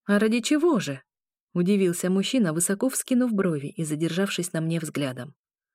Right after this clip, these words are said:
Лучше бы он так не смотрел. "Тебе нравится смущать меня?" спросила я храбро. Своим вопросом я спровоцировала мужчину. Он отложил записную книжку в сторону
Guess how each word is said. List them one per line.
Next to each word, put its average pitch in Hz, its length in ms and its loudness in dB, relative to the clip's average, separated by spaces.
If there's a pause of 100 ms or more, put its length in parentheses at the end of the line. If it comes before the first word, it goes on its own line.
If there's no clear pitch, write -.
(340)
Лучше 180 400 -2
бы 208 140 2
он 214 160 0
так 202 280 -2
не 175 120 0
смотрел. 156 600 -4 (840)
"Тебе 277 260 2
нравится 254 500 2
смущать 277 580 -2
меня?" 160 360 -2 (540)
спросила 196 560 0
я 151 140 0
храбро. 139 500 -4 (480)
Своим 240 400 2
вопросом 240 540 2
я 160 140 0
спровоцировала 180 800 0
мужчину. 160 560 -6 (180)
Он 175 240 2
отложил 175 460 2
записную 175 560 0
книжку 202 400 0
в - 60 -10
сторону 208 460 -2